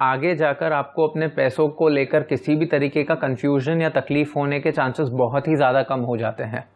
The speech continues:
अगर आपको बजटिंग को लेकर या अपने फाइनेंसेस को लेकर, पैसों को लेकर कोई भी सवाल हो, तो नीचे कमेंट्स में ज़रूर पूछें या आप मेरे साथ डायरेक्टली सोशल मीडिया पे भी कनेक्ट कर सकते हैं।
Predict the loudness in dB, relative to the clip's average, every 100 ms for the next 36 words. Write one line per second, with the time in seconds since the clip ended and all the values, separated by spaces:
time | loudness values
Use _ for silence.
0 | -20 -4 0 4 4 2 0 0 2 2
1 | 2 0 0 -2 0 2 4 4 2 4
2 | 2 0 -4 0 0 2 0 -2 0 2
3 | 2 0 0 0 0 0 0 0 0 0
4 | 2 2 0 0 2 2 2 0 -4 -8
5 | -20 -4 0 2 2 0 0 0 0 -2
6 | 0 0 0 -4 -8 -2 2 4 2 2
7 | -2 0 2 2 2 0 -2 -2 0 -2
8 | 0 0 0 0 0 0 -2 0 -2 0
9 | 0 2 0 0 -2 -2 -2 -2 -4 -8
10 | -10 -16 -20 -20